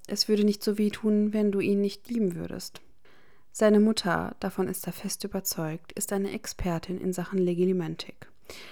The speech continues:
Die Art, wie sie alles durchdringt. Sie dringt in dein Innerstes ein. Manchmal, James' Stimme bricht, aber er zwingt sich fortzufahren. „Habe ich das Gefühl, dass ich alle anlüge.“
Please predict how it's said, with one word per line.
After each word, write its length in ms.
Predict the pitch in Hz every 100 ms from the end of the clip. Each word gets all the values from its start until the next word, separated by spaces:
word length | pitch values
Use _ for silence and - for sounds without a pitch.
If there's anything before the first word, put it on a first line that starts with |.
| - - -
Die 140 | 120
Art, 380 | 196 190 196 -
wie 80 | 190
sie 140 | 185
alles 260 | 185 185 -
durchdringt. 640 | 190 - - 170 160 - - -
Sie 200 | - 226
dringt 280 | 226 214 208
in 120 | 196
dein 160 | 196 185
Innerstes 520 | 190 165 156 - -
ein. 320 | - 156 160 - - - - - - - -
Manchmal, 800 | 196 196 202 220 214 214 220 262 -
James' 300 | - 185 185
Stimme 260 | - 180 180
bricht, 560 | 180 - 170 - - 202
aber 120 | 190
er 140 | 190
zwingt 320 | - 196 185
sich 220 | - 185 -
fortzufahren. 640 | 170 - - - - - - - - - - - - - -
„Habe 260 | 226 214
ich 60 | 202
das 200 | 214 -
Gefühl, 360 | 208 - 202
dass 200 | 202 196
ich 180 | 208 -
alle 220 | 220 202
anlüge.“ 640 | 190 202 185 170 165 160